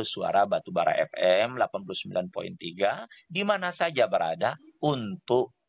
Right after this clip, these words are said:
bersyukur. Syukuri apa yang ada hari ini, mulai dari hal yang kecil. Tanya pada diri kita, "Apa yang mau disyukuri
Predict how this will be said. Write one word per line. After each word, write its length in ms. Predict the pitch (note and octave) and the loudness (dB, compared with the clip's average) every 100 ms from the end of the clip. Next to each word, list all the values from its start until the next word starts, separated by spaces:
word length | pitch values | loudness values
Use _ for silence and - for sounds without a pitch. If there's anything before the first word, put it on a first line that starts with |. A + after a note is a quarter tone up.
| _ | _
bersyukur. 960 | G2+ G#2+ G2+ F2+ - D#2+ D2+ E2 D#2 D2+ - _ - | 2 2 2 -2 -10 -10 -12 -10 -8 -10 -16 _ -4
Syukuri 480 | D#3+ D#3 F3+ F3+ F#3+ G#3+ _ _ _ - | -4 0 0 2 -2 -6 _ _ _ -6
apa 240 | G#2 A2 | -2 0
yang 100 | A2 F#2 | 0 -4
ada 160 | G2 | -6
hari 240 | F2+ F#2+ F#2 | -6 -6 -8
ini, 240 | B2 D#3+ - _ A#2+ | -6 -8 -10 _ -4
mulai 560 | A2 A2 A2 B2+ C3+ | 2 4 2 -2 -4
dari 240 | A2 G#2 F2 | -2 0 0
hal 240 | F#2+ F2 | 0 -2
yang 20 | |
kecil. 380 | F2 D#2+ E2+ D#2 - _ | -6 -12 -12 -12 -16 _
Tanya 400 | - C#3+ G#3 A#3+ D#3 | -6 -4 -2 -2 2
pada 160 | G#2 F#3 | 0 0
diri 240 | F#2+ F2+ | -4 -8
kita, 400 | E2+ D#2+ E2 D#2+ - _ _ _ _ _ _ _ | -10 -8 -6 -6 -8 _ _ _ _ _ _ _
"Apa 320 | D3 D3+ C#3 - _ _ _ _ _ _ | -6 -2 -4 -4 _ _ _ _ _ _
yang 220 | A2+ G#2 | -4 -2
mau 160 | G2 F#2+ | -2 -2
disyukuri 640 | F#2 G2 - F#2+ F2+ E2 | -6 -8 -8 -10 -10 -12